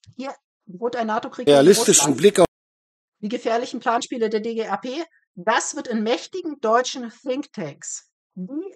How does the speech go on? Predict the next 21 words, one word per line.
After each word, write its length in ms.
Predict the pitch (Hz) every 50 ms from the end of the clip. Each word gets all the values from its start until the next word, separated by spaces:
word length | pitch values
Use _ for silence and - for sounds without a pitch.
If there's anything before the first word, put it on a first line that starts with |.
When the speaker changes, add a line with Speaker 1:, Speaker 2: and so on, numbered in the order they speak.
| _
Speaker 1:
von 320 | _ - - 233 226 226 226
Chatham 440 | - - 269 285 - - 370 330 269 -
House 240 | 285 277 277 269 -
und 180 | - 240 240 233
Council 380 | - 254 254 269 285 - -
on 60 | 247
Foreign 280 | - - 247 247 240 233
Relations 680 | 220 226 220 220 226 247 262 - - - 190 180 - -
gegründet 540 | 202 180 196 220 254 269 254 214 175 -
wurden, 300 | - 160 156 151 156 160 - _ _ _ _ _ _ _ 202 202 -
die 120 | 311 285
mit 220 | 302 302 302 - -
zahlreichen 680 | - - - 262 302 349 339 294 240 240 247 254 240
transatlantischen 760 | - - 262 302 311 277 269 - 254 285 269 262 - - 226
Politikern 720 | - - 233 233 233 302 330 - 320 - - 294 247 247
und 220 | - 233 233 233 - _ _ _ _ _ -
Experten 840 | 202 196 - - - - 277 262 262 285 277 - 190 185 220 220 -
besetzt 520 | 247 240 214 240 269 269 - - - -
sind, 360 | - 185 196 226 302 - - _ _ _ _ _ _ _ _ -
ähm, 360 | 214 226 233 233 233 233 226
durchgeplant. 640 | 240 294 349 - - - - 196 165 151 151 165 -